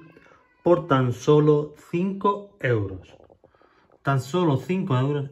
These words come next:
estas tijeras de podar. Aquí tenemos las tijeras con un sistema de seguridad aquí,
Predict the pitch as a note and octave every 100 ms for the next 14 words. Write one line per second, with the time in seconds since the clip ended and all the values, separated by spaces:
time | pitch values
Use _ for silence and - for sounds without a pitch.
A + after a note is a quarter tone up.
0 | - D#3 D#3 C3 - B2+ - C3+ C#3+ D3+
1 | D#3 C#3+ B2 A2 A2+ A2+ D3 E3+ - -
2 | _ _ _ _ _ _ - _ _ _
3 | _ - - - - - - _ _ _
4 | - - - A#2+ G#2 C3 A#2+ A2+ G#2+ G2+
5 | - _ _ _ _ _ _ _ _ _
6 | _ _ _ _ - C#3+ C#3+ - G#2+ -
7 | C#3+ D3 D3+ D3 D3 - _ _ _ _
8 | _ - B2+ C#3 C#3+ B2 A2 - C3+ A#2
9 | C3+ C#3+ A2 G2+ G2+ G2+ B2 G#2 - D3+
10 | E3+ F#3 - -